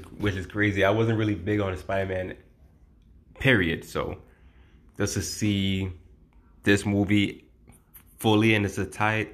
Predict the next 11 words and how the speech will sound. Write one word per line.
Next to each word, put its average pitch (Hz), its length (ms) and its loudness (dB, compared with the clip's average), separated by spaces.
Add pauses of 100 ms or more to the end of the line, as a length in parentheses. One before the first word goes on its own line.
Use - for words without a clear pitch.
in 95 200 -4 (120)
its 92 160 -6
entirety, 110 760 0 (880)
s-, - 240 -20 (180)
um, 90 500 -4 (100)
salute 156 260 2
to 120 60 -2
Black 107 240 2
and 90 100 -4
the - 40 -8
Prophet. 98 360 -2